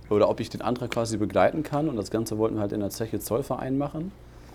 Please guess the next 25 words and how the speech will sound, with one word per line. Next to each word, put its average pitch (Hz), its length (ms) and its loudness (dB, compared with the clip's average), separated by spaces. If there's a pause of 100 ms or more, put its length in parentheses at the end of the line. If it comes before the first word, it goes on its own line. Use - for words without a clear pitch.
(300)
Und, 101 520 0
ähm, 95 720 2
ja, 117 140 6
dann 95 360 4
hatten 110 140 2
wir 117 80 6
halt 110 120 6
quasi 110 260 4
Kontakt 110 440 2
und 123 80 2
er 117 120 6
hat 113 80 2
halt 117 180 0
gesagt, 120 320 0
okay, 113 200 2
pass 113 200 -2
auf, 123 380 4
äh, 110 220 2
meine 110 220 2
Freundin 113 460 2
hat 113 100 -2
an 113 80 0
dem 113 160 0
Tag 113 180 0
Geburtstag 139 760 2